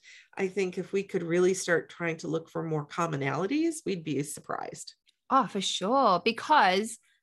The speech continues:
Speaker 2: they are so similar. They
Speaker 1: Oh,
Speaker 2: really
Speaker 1: yeah.
Speaker 2: are. And they, I, I often laugh because it's even things like blowing out a birthday candle. You're like, "Where do you
Speaker 1: Mm-hmm.
Speaker 2: think that came from?"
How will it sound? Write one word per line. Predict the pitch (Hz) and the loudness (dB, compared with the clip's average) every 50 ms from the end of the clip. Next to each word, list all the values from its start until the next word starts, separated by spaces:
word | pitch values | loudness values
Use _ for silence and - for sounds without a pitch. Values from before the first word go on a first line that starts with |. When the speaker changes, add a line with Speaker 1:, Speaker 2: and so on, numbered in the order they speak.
| _ - | _ -4
Speaker 2:
they | 208 214 220 240 - | 0 2 2 4 4
are | - 240 240 - | 4 4 4 2
so | - - - - 233 233 233 226 226 226 226 233 233 233 _ | 0 -4 0 2 6 6 6 6 6 4 2 2 0 -2 _
similar. | - - - - 220 240 240 220 185 156 - - - 175 180 - _ | -20 -10 -4 -2 0 2 2 2 2 2 2 0 0 -2 -6 -8 _
They | - 196 196 | -2 -2 0
Speaker 1:
Oh, | 196 | 0
Speaker 2:
really | 190 185 185 196 - 196 196 196 202 202 | 0 2 2 4 4 4 4 2 2 2
Speaker 1:
yeah. | - - - - - - | 0 -2 -8 -14 -2 4
Speaker 2:
are. | 170 185 247 277 226 170 165 - - | 6 8 8 10 10 8 8 6 6
And | 302 302 202 | 4 4 4
they, | 202 202 202 202 208 - - - - - _ - | 4 4 4 2 -2 -6 -12 -20 -20 -4 _ 6
I, | 185 208 240 240 - - - | 6 8 8 6 4 4 2
I | 214 214 - | 4 6 6
often | 214 208 196 - 220 208 196 175 | 6 4 4 2 -4 -2 0 4
laugh | 160 180 170 147 165 170 - - | 4 6 6 4 2 0 -4 -8
because | - 185 - 214 190 190 | -8 -6 -6 -6 -6 -6
it's | - - - | -6 -6 -2
even | - 214 196 202 208 196 | -2 0 0 0 0 0
things | 190 202 190 190 185 190 | 0 0 0 0 0 0
like | 196 196 185 - | -2 -4 -2 0
blowing | 185 170 170 175 175 180 | 2 2 4 4 2 -2
out | 170 175 175 | -4 -4 -4
a | |
birthday | - - 147 151 165 - - 190 175 | -4 -2 -2 -2 -2 0 -2 -2 -2
candle. | 185 - 190 165 156 156 156 165 151 143 151 | -2 -4 -6 -6 -4 -6 -6 -6 -6 -6 -6
You're | 170 160 156 | -8 -6 -4
like, | 160 151 147 156 - - _ - | -4 -2 -2 -4 -6 -8 _ 0
"Where | 185 202 208 220 | 4 6 6 6
do | 220 | 6
you | 240 254 311 | 6 6 6
Speaker 1:
Mm-hmm. | 370 | 6
Speaker 2:
think | 349 269 262 214 | 4 4 6 6
that | 233 269 277 - | 6 6 6 6
came | - 320 262 262 269 233 | 6 6 6 6 6 6
from?" | 226 233 226 226 233 233 240 294 - | 8 8 10 10 8 6 4 0 -2